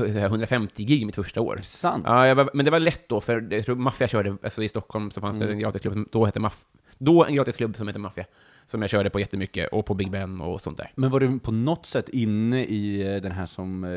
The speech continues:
Speaker 2: vi kallar branschen då, då?
Speaker 1: Nej, absolut inte.
Speaker 2: Men du fick ändå gig, det var
Speaker 1: Ja, men s-, f-, för att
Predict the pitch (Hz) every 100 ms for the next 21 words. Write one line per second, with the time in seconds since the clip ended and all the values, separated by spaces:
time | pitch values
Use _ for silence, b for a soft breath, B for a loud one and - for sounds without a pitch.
0 | 85 92 98 95 117 139 131 - 92 -
1 | - 80 53 - - 131 135 113 - -
2 | 113 - - - _ - 110 104 104 113
3 | 110 113 101 92 101 92 85 _ - 160
4 | 165 165 151 - 156 143 - 135 - 143
5 | 135 131 117 -